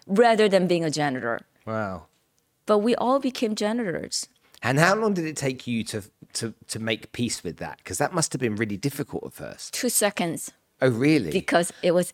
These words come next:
Speaker 1: <coughs> in America.
Speaker 2: Ah, okay. 'Cause Dad said, "In America, that's
Speaker 1: It's
Speaker 2: okay."
Speaker 1: in
Speaker 2: So you're
Speaker 1: America,
Speaker 2: like,
Speaker 1: it's
Speaker 2: "Okay."
Speaker 1: okay.
Speaker 2: And you, you just
Speaker 1: We
Speaker 2: changed
Speaker 1: just
Speaker 2: your, changed your
Speaker 1: changed it. We took as if, just like we were going door to door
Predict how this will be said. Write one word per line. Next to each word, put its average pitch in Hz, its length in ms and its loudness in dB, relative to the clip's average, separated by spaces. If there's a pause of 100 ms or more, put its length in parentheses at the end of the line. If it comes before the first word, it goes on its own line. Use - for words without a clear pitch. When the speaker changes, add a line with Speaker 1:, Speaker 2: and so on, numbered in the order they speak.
Speaker 1:
<coughs> - 100 6
in 233 260 6 (140)
America. 175 720 2
Speaker 2:
Ah, 143 360 6
okay. 101 260 2
'Cause 117 200 0
Dad 127 200 4
said, 123 180 2
"In 127 120 2
America, 127 480 2
that's 127 160 2
Speaker 1:
It's 180 100 -2
Speaker 2:
okay." 110 360 2
Speaker 1:
in 101 120 0
Speaker 2:
So 202 220 0
you're 113 120 2
Speaker 1:
America, 110 60 2
Speaker 2:
like, - 180 2
Speaker 1:
it's 113 80 -2
Speaker 2:
"Okay." 196 160 2
Speaker 1:
okay. 170 340 2
Speaker 2:
And 151 120 0
you, 160 80 6
you 151 200 2
just 131 260 0
Speaker 1:
We 190 60 6
Speaker 2:
changed 156 160 6
Speaker 1:
just 220 120 2
Speaker 2:
your, 151 160 6
changed 143 380 4
your 151 100 4
Speaker 1:
changed 220 420 2
it. - 120 -4 (140)
We 196 240 2 (200)
took - 400 -2 (260)
as 185 320 4
if, 170 400 0 (540)
just 190 320 4
like 185 320 4
we 175 240 4
were 170 140 4
going 170 380 0 (240)
door 190 240 6
to 202 160 2
door 196 580 4